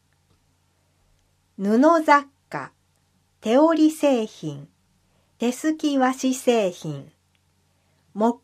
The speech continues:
工製品、陶芸製品、クッキー、パウンドケーキなどの販売。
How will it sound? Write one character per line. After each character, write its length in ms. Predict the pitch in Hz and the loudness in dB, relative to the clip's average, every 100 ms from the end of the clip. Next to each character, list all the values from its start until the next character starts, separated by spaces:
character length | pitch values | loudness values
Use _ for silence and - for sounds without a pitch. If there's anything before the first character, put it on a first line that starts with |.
| _ | _
工 300 | - 320 320 | -2 0 0
製 380 | 311 - 277 220 | -2 0 0 0
品、 440 | 214 - 151 139 - _ _ _ _ _ _ _ _ _ | -6 -14 -14 -16 -20 _ _ _ _ _ _ _ _ _
陶 340 | 233 277 330 311 | 2 4 4 4
芸 340 | 302 294 302 | 4 4 0
製 400 | 302 277 262 220 | 0 0 0 -2
品、 480 | - - 151 147 160 _ _ _ _ _ _ _ _ _ _ - | -10 -12 -12 -12 -20 _ _ _ _ _ _ _ _ _ _ -2
ク 160 | 311 311 | 2 2
ッ 40 | - - | 0 -16
キ 420 | - 180 147 156 | -8 -6 -6 -12
ー、 320 | _ _ _ - | _ _ _ 0
パ 200 | 233 285 | 2 4
ウ 240 | 330 320 | 0 -2
ン 20 | 302 | 0
ド 160 | 302 | 0
ケ 260 | 302 294 285 | 0 0 0
ー 80 | 277 | -4
キ 160 | 202 | -8
な 160 | 190 202 | -6 -6
ど 160 | 185 | -6
の 160 | 165 156 | -6 -8
販 400 | - 170 214 202 | -6 -8 -6 -6
売。 320 | 180 165 156 | -6 -6 -10